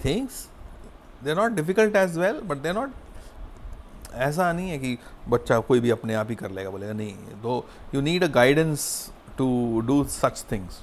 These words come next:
because खुद पढ़ोगे किताब विताब से कुछ समझ नहीं आएगा, राइट? You need a,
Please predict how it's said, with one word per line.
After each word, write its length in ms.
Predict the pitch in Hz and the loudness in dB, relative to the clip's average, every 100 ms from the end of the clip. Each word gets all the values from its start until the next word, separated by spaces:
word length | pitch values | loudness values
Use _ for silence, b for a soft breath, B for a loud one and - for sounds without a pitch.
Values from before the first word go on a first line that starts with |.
| 101 | -10
because 280 | - 123 - | -2 -2 -2
खुद 260 | - 170 | 2 2
पढ़ोगे 400 | 165 170 165 165 | 8 10 10 6
किताब 300 | 160 151 151 | 4 8 8
विताब 260 | 151 151 147 | 8 6 6
से 160 | - | 4
कुछ 180 | 160 175 - | 0 -2 -6
समझ 400 | - 156 131 123 | -4 0 0 -2
नहीं 120 | 120 | -2
आएगा, 260 | 110 104 113 - - - B B B B B - | -2 -4 -10 -16 -20 -18 B B B B B -2
राइट? 300 | 117 143 143 | 0 0 0
You 100 | 127 | -4
need 260 | 123 143 | -2 2
a, 160 | 139 131 | 4 4